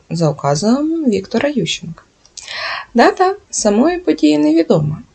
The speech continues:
і навіть точний рік історики поки не встановили. За найпопулярнішою версією, Русь хрестили в дев'ятсот вісімдесят восьмому році,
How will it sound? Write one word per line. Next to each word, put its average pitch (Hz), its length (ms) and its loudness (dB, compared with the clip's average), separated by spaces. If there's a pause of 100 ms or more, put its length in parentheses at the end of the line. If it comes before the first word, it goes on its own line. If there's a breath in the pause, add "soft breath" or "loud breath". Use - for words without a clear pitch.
(100)
і 185 100 0
навіть 170 460 0
точний 160 480 -2
рік 254 340 -4
історики 220 560 0
поки 165 320 -2
не 247 100 4
встановили. 151 600 -4 (880 loud breath)
За 240 160 4
найпопулярнішою 208 960 2
версією, 254 560 2
Русь 233 220 2
хрестили 262 540 0
в 240 60 0
дев'ятсот 160 500 -2
вісімдесят 185 600 -4
восьмому 285 440 -4
році, 202 340 0